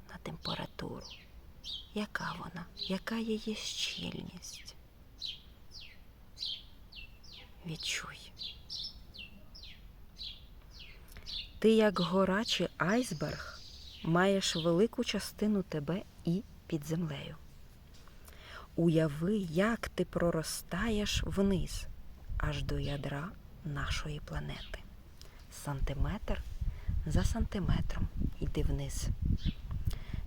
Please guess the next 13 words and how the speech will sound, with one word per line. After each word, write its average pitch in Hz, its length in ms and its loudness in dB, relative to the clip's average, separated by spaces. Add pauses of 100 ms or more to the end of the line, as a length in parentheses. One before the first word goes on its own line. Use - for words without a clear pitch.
Тягнись 160 640 0
кожною 190 840 -2
клітинкою 151 960 -6 (380)
вниз, - 560 0 (420)
глибоко-глибоко 143 1600 -2 (1300)
під 147 200 -8
землю. - 420 -8 (1500)
Якщо 202 400 2
тобі 214 260 8
легше 208 360 2
уявити 190 520 2
себе 160 380 -2
деревом 151 600 -2